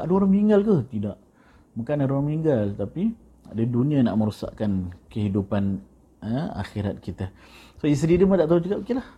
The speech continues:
kita get rid of it. Kita buang perkara ni. Jangan biarkan dia mengganggu kita." Kan? So, bila get rid of it, ha, ambil lah. Seribu dinar tu, ambil, tapi terus bagi, bagi, bagi, bagi, bagi, bagi orang sampai habis.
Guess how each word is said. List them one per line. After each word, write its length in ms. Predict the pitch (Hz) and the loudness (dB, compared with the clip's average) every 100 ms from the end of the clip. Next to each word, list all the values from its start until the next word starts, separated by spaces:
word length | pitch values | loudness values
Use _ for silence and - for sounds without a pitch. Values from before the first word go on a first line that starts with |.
| _ - | _ -10
kita 160 | 156 180 | -6 -2
get 180 | 165 160 | 0 2
rid 240 | 160 208 - | 2 -2 -4
of 100 | 151 | -6
it. 160 | 127 - - - _ - | -8 -10 -20 -20 _ -14
Kita 220 | 131 160 | -6 -4
buang 340 | 151 185 170 135 | 2 2 4 2
perkara 320 | 135 139 131 | 0 0 2
ni. 180 | 120 104 107 | 4 2 2
Jangan 260 | 135 156 147 | 0 0 -2
biarkan 360 | 127 127 135 147 | 0 0 0 -2
dia 80 | 147 | 2
mengganggu 540 | 120 107 107 104 107 98 | 2 2 0 0 -2 -2
kita." 320 | 101 - 101 98 98 95 95 95 95 95 95 | -6 -4 -2 0 2 0 0 0 -2 -4 -6
Kan? 400 | - 113 92 95 - - - - - | -4 -2 0 -4 -8 -16 -20 -20 -10
So, 160 | - 113 | -2 0
bila 720 | 107 104 104 104 104 104 104 104 - - - _ _ - _ _ _ _ _ _ - | 2 2 4 4 4 2 0 -4 -14 -20 -20 _ _ -20 _ _ _ _ _ _ -14
get 240 | - 113 110 | -4 -2 0
rid 160 | 135 | 2
of 80 | 131 | 2
it, 160 | 165 131 | 0 -4
ha, 240 | 95 87 | -4 -4
ambil 240 | 175 - 202 | -4 -2 -4
lah. 60 | - - - - - | -8 -20 -20 -20 -8
Seribu 320 | 120 139 151 | 0 4 4
dinar 240 | 156 165 170 | 4 4 0
tu, 160 | 220 | 0
ambil, 400 | - 160 185 - | -2 -2 0 -2
tapi 400 | - 156 170 214 | 0 -2 0 -2
terus 240 | 196 196 165 | 2 2 2
bagi, 240 | 156 156 | 0 4
bagi, 160 | 151 151 | 4 6
bagi, 200 | 156 151 | 2 4
bagi, 160 | 151 151 | 2 4
bagi, 220 | 151 151 | 2 2
bagi 220 | 151 147 156 | 0 2 2
orang 160 | 165 | 0
sampai 400 | 147 147 180 185 | -2 -4 -2 -2
habis. 400 | 139 143 101 - | -2 0 -2 -4